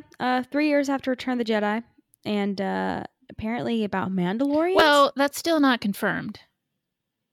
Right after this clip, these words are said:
Speaker 1: Maybe that's what they're doing with Obi-Wan. Well, no, Obi-Wan shaved the beard, so no.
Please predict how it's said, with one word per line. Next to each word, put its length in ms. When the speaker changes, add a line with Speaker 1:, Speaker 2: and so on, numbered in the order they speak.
Speaker 1:
Maybe 400
that's 220
what 120
they're 120
doing 260
with 140
Obi-Wan. 540
Well, 140
no, 260
Obi-Wan 280
shaved 240
the 80
beard, 420
so 240
no. 300